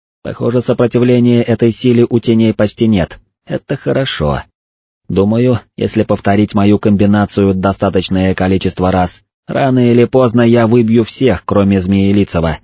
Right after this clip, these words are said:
а уже потом. "Довольно!" Милош сам очистил всех своих слуг. "Я увидел все, что хотел.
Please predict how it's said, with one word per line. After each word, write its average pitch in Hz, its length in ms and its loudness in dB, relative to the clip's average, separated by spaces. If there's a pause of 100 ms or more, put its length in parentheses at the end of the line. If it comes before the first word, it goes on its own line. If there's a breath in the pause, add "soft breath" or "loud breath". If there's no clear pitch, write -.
(240)
а 104 200 0
уже 104 280 2
потом. 117 520 0 (1080)
"Довольно!" 101 840 2 (600)
Милош 139 420 0
сам 98 360 -2
очистил 101 580 -2
всех 98 300 -4
своих 92 340 -2
слуг. 87 380 -4 (680)
"Я 117 240 -2
увидел 139 540 2
все, 104 220 0
что 98 160 -2
хотел. 95 480 0